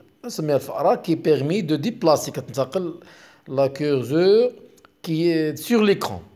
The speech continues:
euh, de pointer des éléments, هي ال-، تعطينا de pointer des éléments affichés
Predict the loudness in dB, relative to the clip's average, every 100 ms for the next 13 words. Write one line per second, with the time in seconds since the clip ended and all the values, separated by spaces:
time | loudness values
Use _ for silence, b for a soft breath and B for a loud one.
0 | _ b b b b b -10 -8 -2 -4
1 | 2 4 4 2 0 0 0 2 2 2
2 | 0 0 2 2 2 -4 -10 -14 -12 -10
3 | -10 -8 -6 -4 -6 -6 -8 -6 -4 -4
4 | 0 0 -2 -8 0 2 2 0 0 0
5 | -2 -4 -4 -6